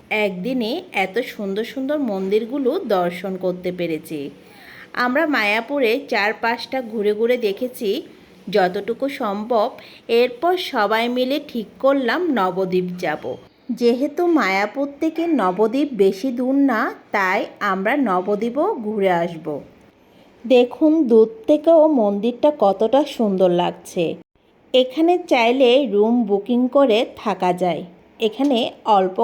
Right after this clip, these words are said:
খরচেও রুম পাওয়া যায়। আমরা নবদ্বীপ যাওয়ার আগে কিন্তু এখানে দুপুরে লাঞ্চের জন্য কুপন কেটে রেখেছি। এরপর আমরা এখন যাচ্ছি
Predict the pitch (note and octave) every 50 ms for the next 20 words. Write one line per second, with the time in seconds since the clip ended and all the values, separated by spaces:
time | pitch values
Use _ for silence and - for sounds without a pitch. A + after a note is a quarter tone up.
0 | A3+ - - C4+ C4+ C#4 C#4 C#4 C#4 D#4 D4 A#3+ B3+ F4 A#4+ - - - - -
1 | - _ - G#3+ A3 A3 A3 A3 G#3+ G#3 F#3+ F#3 F3+ F3 E3+ F3 E3+ D3+ A2+ D#2+
2 | - - - _ _ _ _ _ _ _ _ _ _ - C4 B3+ B3+ B3 C4 D4+
3 | E4+ D4 A#3 G#3 G3 G3 G3 G#3+ A3+ G#3+ B3 C#4+ D4 C#4 G#3 - G#3 F#3+ F#3+ F#3+
4 | G3 G#3 A3 A#3+ B3+ B3+ C#4+ C#4+ C#4+ D#4 D#4 D#4+ D#4+ D#4+ - G#3 A#3+ C#4 - -
5 | - G#3+ F#3+ G3 - - A#3 C4 C4+ A#3+ G3 G#3 G3 G3+ - A3 A3 A#3 A#3+ A#3
6 | G#3+ F#3+ F3+ F3 F#3 F#3+ F#3 F#3 A#3 A3+ G#3+ A3 B3+ B3+ C4+ B3 G#3+ G3 B3 D4+
7 | - A3+ G3 G3+ - A3+ A3+ A3+ A3+ - B3 A#3 A#3+ A#3+ A#3+ B3 A#3+ A#3+ C4 B3
8 | - - E4+ G4+ C5 - - - - _ _ _ _ - - - - _ - A#3
9 | A#3+ A#3+ C4 B3+ C4+ - D#4+ E4 E4 C4 G#3+ G#3 G#3+ G#3+ A#3 C4+ B3+ G#3 G3 G3
10 | - C4+ C4+ C4 G3+ G#3+ F#3 F#3 F#3+ F#3 - - - -